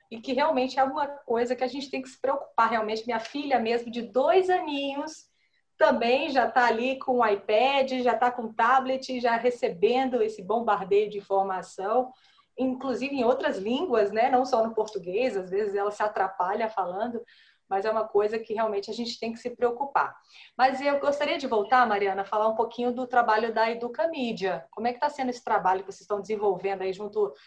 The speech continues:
às instituições de educação superior? E quais você acredita que são os maiores desafios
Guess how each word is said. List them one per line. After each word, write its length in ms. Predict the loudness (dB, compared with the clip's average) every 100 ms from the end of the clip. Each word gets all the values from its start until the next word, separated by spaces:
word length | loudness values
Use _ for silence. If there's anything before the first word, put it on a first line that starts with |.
| _ -4
às 200 | -2 -2
instituições 520 | -4 -2 -2 0 -2
de 60 | -2
educação 340 | -2 -4 -6
superior? 480 | -6 0 2 2 0 -8 -20 -8
E 260 | -6 -6 2
quais 320 | 4 4 2
você 180 | -2 -4
acredita 420 | -4 -2 -2 -4
que 140 | -6 -6
são 180 | -4
os 120 | -4 -2
maiores 640 | 0 4 4 4 2 -6
desafios 720 | -6 0 0 -2 -4 -4 -4